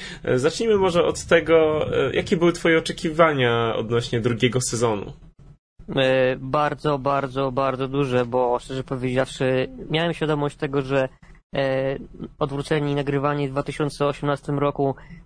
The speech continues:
Speaker 2: nie będą tak dobrym serialem jak ten z dwa tysiące pięć, bo troszeczkę się zmieniły realia,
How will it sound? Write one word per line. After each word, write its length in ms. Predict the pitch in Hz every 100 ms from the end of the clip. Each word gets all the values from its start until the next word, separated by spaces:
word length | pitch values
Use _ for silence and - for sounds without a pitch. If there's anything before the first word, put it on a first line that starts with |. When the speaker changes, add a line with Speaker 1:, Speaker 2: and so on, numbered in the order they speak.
| 139
Speaker 2:
nie 80 |
będą 280 | 135 147 139
tak 320 | 120 123 127
dobrym 280 | 139 147 139
serialem 400 | 135 143 139 143
jak 120 | 139
ten 220 | - 135 131
z 60 |
dwa 160 | 131 143
tysiące 380 | 139 143 127 120
pięć, 320 | 160 151 131
bo 160 | 127
troszeczkę 380 | 120 - 135 -
się 160 | 127 143
zmieniły 340 | 135 143 135
realia, 560 | 127 156 143 120 123